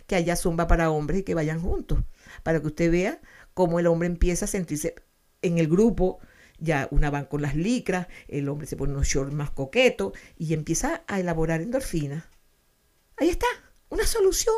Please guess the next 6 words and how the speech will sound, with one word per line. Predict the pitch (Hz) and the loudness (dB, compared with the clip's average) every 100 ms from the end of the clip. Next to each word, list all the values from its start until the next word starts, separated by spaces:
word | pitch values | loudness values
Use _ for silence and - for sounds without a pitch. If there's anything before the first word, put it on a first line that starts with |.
| 453 - - - - | -2 -12 -20 -20 -10
barata, | 202 240 233 226 233 226 208 - 185 156 143 - - - | 0 2 4 2 2 0 -4 0 2 2 0 -6 -20 0
mejor | 202 226 247 | 6 6 6
dicho, | 240 - | 0 0
qué | - | 0
barata, | 208 208 180 175 147 | 2 4 2 0 -6
gratis. | - 190 202 185 156 - - - | 2 6 8 6 0 -4 -6 -12